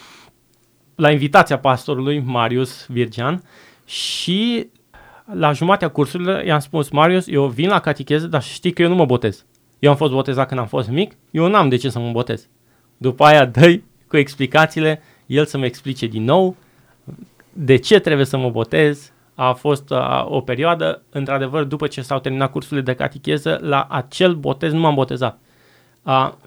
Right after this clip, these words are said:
aveam, știu, cunoscusem suficient de mult, dar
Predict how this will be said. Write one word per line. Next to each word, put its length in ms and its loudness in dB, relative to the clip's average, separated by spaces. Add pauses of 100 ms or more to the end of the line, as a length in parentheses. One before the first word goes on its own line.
(200)
aveam, 480 -2
știu, 340 -14 (300)
cunoscusem 540 -4
suficient 440 -6
de 80 -2
mult, 260 -2
dar 260 -6